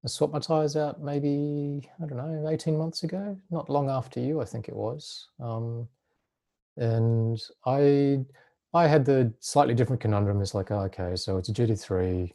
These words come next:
you know, do you just kinda go for the all-out performance thing? Cup twos apparently were better in the wet than the Cup ones. So I put Cup twos on it, um, which have been unreal. Like, they're so,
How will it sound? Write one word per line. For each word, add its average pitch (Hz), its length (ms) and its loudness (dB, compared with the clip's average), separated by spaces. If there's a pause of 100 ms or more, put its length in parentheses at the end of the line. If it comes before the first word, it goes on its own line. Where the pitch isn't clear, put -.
(140)
you 117 80 -6
know, 95 160 -2
do 95 80 -2
you 95 100 0
just 98 300 -6
kinda 92 200 -4
go 92 240 -2
for - 120 -10
the 95 140 -2
all-out 90 320 -2
performance 98 460 -6
thing? 95 400 -6 (580)
Cup - 240 0
twos 101 320 2
apparently 95 800 -2
were 107 400 0
better 95 320 2
in 92 100 0
the 92 80 -2
wet 92 260 -4
than 98 140 -6
the 95 80 -4
Cup 92 320 -8
ones. 95 460 -4
So 113 140 -2
I - 60 0
put 180 140 -2
Cup 120 180 -4
twos 113 280 -2
on 101 180 -2
it, 104 80 -8 (360)
um, 123 180 -2
which 160 140 4
have 165 100 -2
been 170 180 4
unreal. 95 500 -2
Like, 98 280 -4
they're 113 100 2
so, 95 580 0